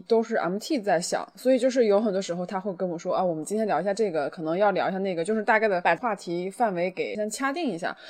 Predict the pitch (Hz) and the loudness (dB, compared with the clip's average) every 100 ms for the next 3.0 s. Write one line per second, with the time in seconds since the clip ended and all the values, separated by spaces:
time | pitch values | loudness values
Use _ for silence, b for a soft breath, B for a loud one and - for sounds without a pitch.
0 | B B 330 392 202 180 185 269 240 233 | B B 8 10 8 6 6 6 6 6
1 | 220 185 190 254 226 202 196 311 285 339 | 2 2 2 6 6 6 2 -4 0 0
2 | 247 247 339 208 180 151 - 180 170 | 2 2 4 4 4 2 2 -2 -2